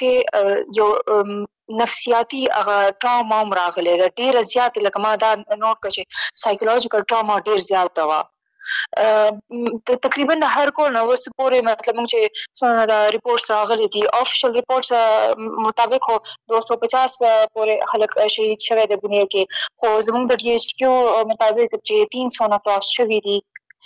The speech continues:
نو لکه تقریباً د هر کور نه څوک نه څوک مطلب په دې کې شهید شوی دی. نو دا، اه، هغه سایکولوژیکل ټراما، دا ټول نه سیوا مشکل دی. ځکه چې زموږ شهیدان، اه، هغوی شهید شو، الله هغوی ته جنت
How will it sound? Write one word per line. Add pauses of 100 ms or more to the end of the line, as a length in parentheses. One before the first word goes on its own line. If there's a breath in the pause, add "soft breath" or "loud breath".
(240 loud breath)
نو
لکه (360 loud breath)
تقریباً
د
هر
کور
نه
څوک
نه
څوک
مطلب
په
دې
کې
شهید
شوی
دی. (320 loud breath)
نو
دا،
اه،
هغه
سایکولوژیکل
ټراما، (540)
دا (100)
ټول
نه
سیوا (100)
مشکل
دی.
ځکه
چې (500 loud breath)
زموږ
شهیدان، (120)
اه، (340)
هغوی
شهید
شو، (280 loud breath)
الله
هغوی
ته
جنت